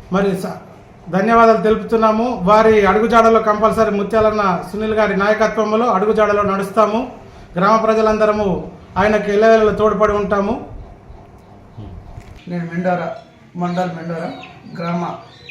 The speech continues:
Speaker 2: పట్టణాధ్యక్షుని గుండోజీ రవి నా పేరు. నేను దాదాపు ఒక ఇరవై సంవత్సరాల నుంచి కాంగ్రెస్ పార్టీలోనే ఉన్నా. ఎప్పుడు పనులు జరిగినాయి, ప్రతిపక్షంలో పది లక్ష, పది సంవత్సరాలు ఉన్నా,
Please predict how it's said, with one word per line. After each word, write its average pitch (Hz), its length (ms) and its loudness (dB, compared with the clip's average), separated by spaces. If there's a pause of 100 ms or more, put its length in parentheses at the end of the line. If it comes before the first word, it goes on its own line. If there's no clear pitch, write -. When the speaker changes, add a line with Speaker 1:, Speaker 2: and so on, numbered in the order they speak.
(260)
Speaker 2:
పట్టణాధ్యక్షుని 170 720 -8
గుండోజీ 170 400 -8
రవి 160 240 -8 (540)
నా 165 80 -12
పేరు. 156 640 -10 (800)
నేను 175 260 -4 (360)
దాదాపు 180 400 -8
ఒక 170 140 -10
ఇరవై 170 500 -6
సంవత్సరాల 175 360 -6
నుంచి 170 220 -8
కాంగ్రెస్ 170 420 -8
పార్టీలోనే 165 320 -8
ఉన్నా. 165 320 -6 (1300)
ఎప్పుడు 208 360 -4
పనులు 208 280 2
జరిగినాయి, 180 400 -6 (140)
ప్రతిపక్షంలో 190 480 -6
పది 185 220 -6
లక్ష, 185 200 -8 (400)
పది 185 120 -6
సంవత్సరాలు 185 420 -6
ఉన్నా, 175 300 -6